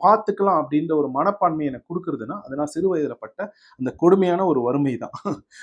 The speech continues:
அதை நான் இப்ப சிரிச்சுக்கிட்டு ஏத்துக்கிறேன். ஆனா சிறு வயதுல என்னால அது ஏத்துக்க முடியல. ஆனா இப்ப நினைச்சு பாக்குறப்ப அந்த கடினமான காலகட்டங்கள் தான் நம்மை வலுப்பெற செய்தது அப்படின்னு நான் எப்பயுமே நம்புறேன். அது எல்லோருக்குமே உண்மை.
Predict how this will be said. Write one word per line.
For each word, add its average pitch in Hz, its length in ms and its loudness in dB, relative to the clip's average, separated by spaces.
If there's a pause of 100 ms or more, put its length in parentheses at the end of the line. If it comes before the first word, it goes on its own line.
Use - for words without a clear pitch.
அதை 175 120 10
நான் 190 140 6
இப்ப - 120 2
சிரிச்சுக்கிட்டு 208 420 2
ஏத்துக்கிறேன். 165 420 0
ஆனா 185 160 2
சிறு 214 220 0
வயதுல 180 280 4
என்னால 151 240 0
அது 127 220 -2
ஏத்துக்க 151 280 0
முடியல. 117 220 -8
ஆனா 180 140 2
இப்ப 165 160 -4
நினைச்சு 175 340 -6
பாக்குறப்ப 151 400 -2 (360)
அந்த 131 160 -2 (100)
கடினமான 254 680 6
காலகட்டங்கள் 170 680 2
தான் 143 180 -2
நம்மை 135 360 -6 (160)
வலுப்பெற 175 440 0
செய்தது 131 420 -6
அப்படின்னு 139 340 -10
நான் 117 120 -10
எப்பயுமே 127 320 -8
நம்புறேன். 113 340 -12 (460)
அது 156 180 4
எல்லோருக்குமே 220 600 8
உண்மை. 160 340 2